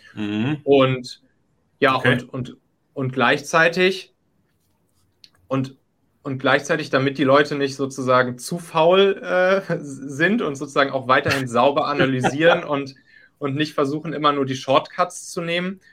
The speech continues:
Speaker 1: Ja.
Speaker 2: würde ich, glaub ich, würde ich, glaub ich, auch dieses Element mit reinnehmen, dass die Leute auch einfach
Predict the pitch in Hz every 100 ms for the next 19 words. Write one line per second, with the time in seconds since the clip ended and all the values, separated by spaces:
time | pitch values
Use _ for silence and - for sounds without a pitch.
0 | _ _ - 120 131 160 185 156 147 -
1 | - 131 147 170 170 151 151 147 165 170
2 | 160 165 147 139 135 160 - 165 156 123
3 | 139 165 170 170 143 139 147 139 165 160
4 | 143 - 139 160 175 170